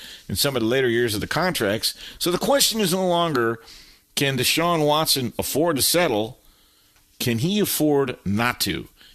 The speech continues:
If I'm his attorney, I say, "Deshaun, settle now, quit playing around."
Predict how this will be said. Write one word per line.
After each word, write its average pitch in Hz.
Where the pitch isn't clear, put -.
If -
I'm 147
his 214
attorney, 156
I 113
say, 110
"Deshaun, 151
settle 143
now, 131
quit 135
playing 117
around." 104